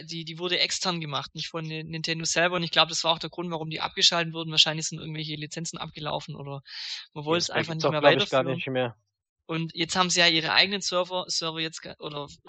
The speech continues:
Speaker 1: ihre, ihren eigenen, ihr eigenes Netzwerk. Und da kann's jetzt höchstens sein, dass sie vielleicht aus Kapazitätsgründen sagen,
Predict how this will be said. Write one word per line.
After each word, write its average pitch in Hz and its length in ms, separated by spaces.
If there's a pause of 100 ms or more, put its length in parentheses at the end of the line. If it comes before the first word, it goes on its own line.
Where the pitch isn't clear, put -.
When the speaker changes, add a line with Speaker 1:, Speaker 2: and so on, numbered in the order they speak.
Speaker 1:
ihre, 147 500
ihren 156 160
eigenen, 170 640
ihr - 180
eigenes 175 400
Netzwerk. 165 520
Und 156 220 (320)
da - 100
kann's 170 220
jetzt 156 140
höchstens 165 280
sein, 165 200
dass 165 100
sie 170 100
vielleicht 151 280
aus 143 120
Kapazitätsgründen 160 840
sagen, 156 320